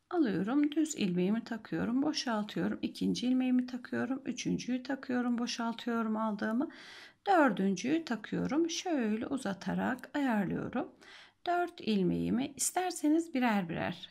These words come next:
eliniz alışana kadar da yapabilirsiniz. İsterseniz dördünü aynı anda alabilirsiniz ya da ikişer ikişer, nasıl kolayınıza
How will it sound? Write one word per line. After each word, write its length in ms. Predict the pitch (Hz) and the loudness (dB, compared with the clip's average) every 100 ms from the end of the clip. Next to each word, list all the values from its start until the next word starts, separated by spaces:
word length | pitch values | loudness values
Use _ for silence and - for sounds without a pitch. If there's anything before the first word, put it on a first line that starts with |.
| _ | _
eliniz 380 | 311 269 214 208 | 0 2 2 0
alışana 480 | 185 180 - 180 - | -2 -4 -2 -2 -2
kadar 500 | - - 90 95 - - | -4 -2 -2 -2 -6 -8
da 80 | |
yapabilirsiniz. 800 | - - - - - - 240 320 - - - - _ | -8 -8 -8 -8 -8 -6 -4 -4 -6 -18 -20 -20 _
İsterseniz 840 | 359 - 269 208 180 214 220 - | -8 -4 -2 -2 0 -2 -2 -2
dördünü 540 | - 370 269 180 185 - | 2 4 4 4 0 0
aynı 360 | - 320 247 190 | 0 2 4 2
anda 400 | 175 185 254 311 | 2 0 0 -2
alabilirsiniz 920 | - 190 170 170 - 180 - 208 247 240 | -2 -2 -2 -4 -6 -6 -4 -4 -2 -4
ya 140 | 175 | -4
da 40 | |
ikişer 440 | - - - - - | -8 -8 -6 -4 -6
ikişer, 400 | 175 - 226 254 | -6 -4 -2 -2
nasıl 240 | 294 277 - | -2 -2 -6
kolayınıza 720 | - 170 180 170 175 277 330 | -6 -4 -2 -2 -2 -2 -2